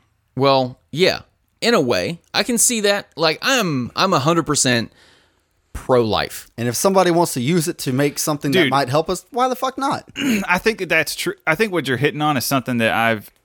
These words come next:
Speaker 3: argued with people about before, where it's like, I mean, you, yes, like what Hit-, like, uh, what Hitler did or whatever, right? The Nazis and Nazi Germany was horrible, but they did, like, a lot of scientific experiments on research on human beings that it still is used today.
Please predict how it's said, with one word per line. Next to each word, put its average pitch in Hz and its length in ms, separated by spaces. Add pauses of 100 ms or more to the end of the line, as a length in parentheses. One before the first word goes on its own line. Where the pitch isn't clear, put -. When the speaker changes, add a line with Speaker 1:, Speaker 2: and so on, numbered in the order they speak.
Speaker 3:
argued 131 260
with 127 120
people 131 240
about 127 180
before, 123 440
where 123 200
it's 110 140
like, 117 340 (560)
I 156 60
mean, 156 320
you, 165 260 (460)
yes, 185 480
like 131 200
what 160 140
Hit-, 143 260
like, 135 280
uh, 127 180
what 123 160
Hitler 131 300
did 120 240
or 117 80
whatever, 110 280
right? 107 180
The 113 80
Nazis 113 440
and 110 80
Nazi 113 240
Germany 113 260
was 95 100
horrible, 101 380
but 107 140
they 113 80
did, 131 160
like, 120 220
a 113 40
lot 113 200
of - 80
scientific 117 480
experiments 113 560
on 110 260
research 117 460
on 117 200
human 113 280
beings 107 520 (140)
that 110 260 (340)
it 110 140
still 120 420
is 104 220
used 135 300
today. 82 340